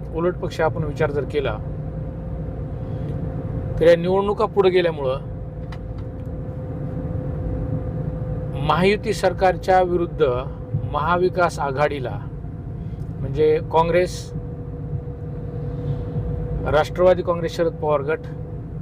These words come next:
शिवसेना उद्धव बाळासाहेब ठाकरे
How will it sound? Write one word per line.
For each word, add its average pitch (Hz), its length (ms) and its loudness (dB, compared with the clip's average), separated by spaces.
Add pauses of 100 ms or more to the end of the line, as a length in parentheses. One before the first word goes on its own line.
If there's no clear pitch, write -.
(1400)
शिवसेना 175 600 2 (120)
उद्धव 151 300 4
बाळासाहेब 143 520 0
ठाकरे 156 360 -2